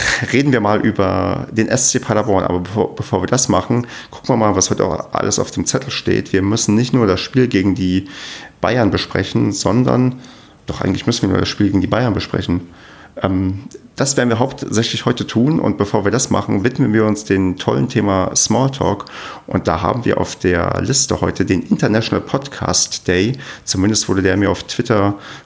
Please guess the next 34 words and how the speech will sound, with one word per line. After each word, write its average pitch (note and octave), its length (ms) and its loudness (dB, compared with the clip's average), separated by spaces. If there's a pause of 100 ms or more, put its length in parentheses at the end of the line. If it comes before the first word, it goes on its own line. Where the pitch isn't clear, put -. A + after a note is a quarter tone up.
heute F#2 220 0
in F#2+ 40 4
die F2+ 80 2
Timeline G2+ 440 0
gespült, G2+ 540 -2
wo G2+ 60 0
ich F#2+ 80 -2
dachte, - 260 -4
da, G#2 140 2 (520)
das - 160 0
nehmen A#2 140 4
wir D3 40 4
doch A#2 100 0
mal G2 100 2
zum - 180 -4
Anlass, A#2 360 2
darüber F2+ 300 0
zu - 140 0
reden, G2+ 360 0
was - 260 0
wir G2 60 2
denn F#2 300 2
so F#2 140 -2
für E2+ 120 -4
Podcasts - 600 -2
hören G#2 240 2
und F2+ 100 -4
was - 220 -2
wir G2+ 160 2
unbedingt B2+ 340 2
weiterempfehlen F#2+ 600 0
wollen. E2+ 180 0
Und E2+ 160 -6
da, F#2 300 -2